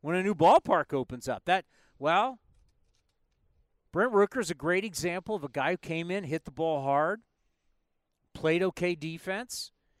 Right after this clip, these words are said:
He made the roster on the very night of, "What are we doing here? We're breaking camp." It's the last discuss-, he was the last discussion.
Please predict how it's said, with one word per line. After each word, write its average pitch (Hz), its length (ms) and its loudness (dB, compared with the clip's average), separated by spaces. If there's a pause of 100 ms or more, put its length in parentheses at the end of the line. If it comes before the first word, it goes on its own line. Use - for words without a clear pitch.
(120)
He 285 300 -2
made 247 520 -2
the 220 80 2
roster 190 760 -2 (720)
on 190 200 -2
the 175 120 0 (260)
very 262 640 2 (220)
night 165 680 -2 (320)
of, 165 360 6 (140)
"What 151 260 4
are 190 60 6
we 196 140 0
doing 180 340 0
here? 160 340 -4 (320)
We're 123 540 -12
breaking 185 460 0
camp." 156 480 -4 (800)
It's - 220 -6
the 170 160 -2
last 170 540 -2
discuss-, 170 460 -6
he 233 180 0
was 269 240 -2
the 160 140 -4
last 170 640 -6
discussion. 156 680 -8